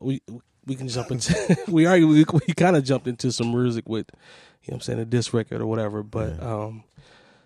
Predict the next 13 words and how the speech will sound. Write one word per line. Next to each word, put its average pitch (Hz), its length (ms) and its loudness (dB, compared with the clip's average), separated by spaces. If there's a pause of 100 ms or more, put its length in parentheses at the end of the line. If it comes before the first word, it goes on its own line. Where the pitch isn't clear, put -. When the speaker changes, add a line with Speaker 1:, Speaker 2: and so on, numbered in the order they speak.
(420)
Speaker 1:
I 214 80 -4
had 196 100 0
a 156 60 2
couple 160 260 4
more 160 180 4
quick - 300 -2
things. 147 440 -2
One, 160 460 4 (300)
I 151 140 -2
thought 151 220 0
this - 180 -2
was 123 120 -4
dope. 135 320 0